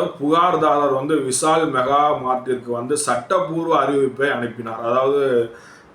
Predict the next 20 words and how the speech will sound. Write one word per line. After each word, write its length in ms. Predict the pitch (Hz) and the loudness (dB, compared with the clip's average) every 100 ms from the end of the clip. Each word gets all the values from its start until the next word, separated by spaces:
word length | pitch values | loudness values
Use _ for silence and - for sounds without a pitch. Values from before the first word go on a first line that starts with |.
| 120 | -6
அஹ், 360 | 113 113 113 | -2 -2 0
வழக்கறிஞர் 680 | 117 147 151 170 170 160 151 | 0 0 2 0 0 0 2
மூலமாக 440 | 147 139 135 131 147 | 2 2 2 4 2
வந்து 300 | 127 127 160 147 123 120 117 110 110 | 0 0 2 2 2 0 -2 -4 -8
அந்த 140 | 117 | -8
விஷால் 480 | 113 123 165 170 160 | -6 -4 0 0 0
மெகா 360 | 131 143 143 131 | 0 0 0 -2
மார்ட், 180 | 120 | -4
அதாவது, 540 | 117 131 139 139 139 - - - - 123 | -2 0 2 0 -2 -8 -20 -20 -14 -4
அஹ், 440 | 123 120 117 117 | 0 2 0 -4
அந்த 420 | 120 120 120 117 113 | -4 2 2 0 -4
சட்டை 380 | 123 123 160 | -4 0 2
வாங்கப்பட்ட 600 | 151 139 143 139 139 135 | 4 4 0 -2 -4 0
இடத்திற்கு 540 | 131 123 135 131 123 120 | 0 0 0 -2 -2 -2
வந்து, 400 | 117 120 196 - - - - - - - - - - - - - | -4 -2 -4 -4 -16 -20 -20 -20 -20 -20 -20 -20 -20 -20 -20 -10
அஹ், 240 | 131 131 127 | -2 0 2
என்ன, 420 | 139 135 131 123 117 117 | 2 2 2 0 0 0
லீகல் 320 | 156 165 147 | 2 2 2
நோட்டீஸ் 320 | 135 147 139 | 0 -2 -2
அனுப்பியிருக்கார். 520 | 120 117 113 104 101 | -2 -4 -4 -6 -10